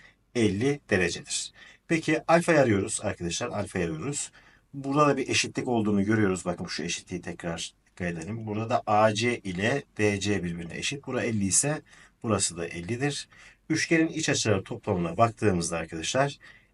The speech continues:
elli artı elli artı alfa eşittir yüz seksendir. Buradan yüz artı alfa eşittir yüz seksenden alfayı buradan seksen derece olarak bulabiliyoruz. Bizden istediği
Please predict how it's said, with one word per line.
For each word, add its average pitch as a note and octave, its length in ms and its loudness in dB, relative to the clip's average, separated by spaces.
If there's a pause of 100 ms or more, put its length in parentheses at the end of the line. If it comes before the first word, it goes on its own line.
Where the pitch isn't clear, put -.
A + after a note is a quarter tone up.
(180)
elli C#3 640 2
artı G#2+ 680 4 (100)
elli A2+ 560 -2 (100)
artı G2+ 640 0
alfa A2 500 2
eşittir F2 500 -6
yüz - 240 -8
seksendir. B2+ 760 -2 (400)
Buradan C#3 380 2
yüz C#3 440 -2
artı G#2 500 0
alfa A2 360 0
eşittir E2+ 500 -6
yüz E2 200 -6
seksenden E2 760 -2 (460)
alfayı G2+ 420 0
buradan G2+ 480 0
seksen F2 580 -2
derece E2+ 320 -2
olarak F2 500 -6
bulabiliyoruz. F#2+ 540 -4
Bizden F2 280 -6
istediği G2 540 -2